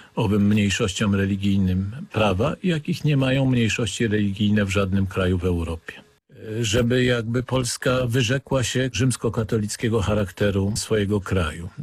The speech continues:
Katarzyna robiła to nie z jakiejś szczególnej nienawiści do katolicyzmu, bo była, e, zimnokrwistą polityczką, jak to się dzisiaj mówi, ale wyłącznie właśnie po to, ażeby złamać Rzeczpospolitą, pokazać, że mogę złamać to, co jest dla was najważniejsze, tożsamość, e,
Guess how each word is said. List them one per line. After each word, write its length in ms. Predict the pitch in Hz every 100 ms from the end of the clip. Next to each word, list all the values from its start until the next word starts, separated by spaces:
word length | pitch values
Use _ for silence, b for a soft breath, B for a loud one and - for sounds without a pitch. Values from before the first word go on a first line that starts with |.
| 139
Katarzyna 500 | - 120 135 147 147
robiła 360 | 135 127 139 143
to 120 | 160
nie 180 | 190 226
z 60 | 135
jakiejś 320 | 110 113 98
szczególnej 440 | - 110 110 110
nienawiści 520 | 107 104 101 98 - 110
do 100 | 104
katolicyzmu, 760 | 101 107 110 120 196 139 113
bo 100 | 107
była, 340 | 107 110 107
e, 460 | 107 - 117 110 107
zimnokrwistą 1000 | 101 120 110 107 - 123 107 - 107 104 147
polityczką, 600 | 120 107 98 139 - 101
jak 140 | 95 -
to 100 | 101
się 180 | 107
dzisiaj 320 | 90 87 95 90
mówi, 360 | 87 80 147 - B B B B B
ale 380 | - 127 147 143
wyłącznie 500 | 165 143 175 170 170
właśnie 360 | 156 156 - 147
po 220 | - 139
to, 200 | 143 139
ażeby 340 | 131 127 135
złamać 480 | 123 127 151 151 139
Rzeczpospolitą, 920 | 120 135 - 123 - 98 85 82 110 92
pokazać, 560 | 143 - 139 143 127
że 180 | - 131
mogę 320 | 123 117 123
złamać 540 | 107 120 120 117 110 -
to, 140 | 139
co 180 | - 135
jest 180 | 117 123
dla 160 | 127
was 220 | 123 110
najważniejsze, 800 | 127 117 113 101 98 80 - 113
tożsamość, 840 | - 104 - 110 107 107 -
e, 40 | -